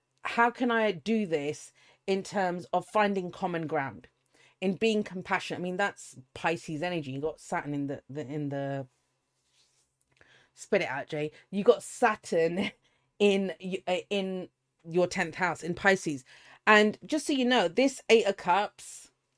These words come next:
that is Saturn in Pisces. That's what the Eight of Cups is, the transit that it connects to is the Eight of Cups.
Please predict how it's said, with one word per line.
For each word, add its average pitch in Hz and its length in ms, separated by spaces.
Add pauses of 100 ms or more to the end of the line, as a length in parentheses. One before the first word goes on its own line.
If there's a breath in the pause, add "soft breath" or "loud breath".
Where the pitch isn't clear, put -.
(520)
that 214 180
is 233 120
Saturn 190 280
in 180 100
Pisces. 160 640 (260)
That's 170 160
what 160 120
the - 100
Eight 170 140
of 151 80
Cups - 280
is, 143 140
the 147 80
transit 143 460
that 123 160
it 127 60
connects - 300
to 143 80
is 131 100
the - 140
Eight 147 80
of 120 80
Cups. - 320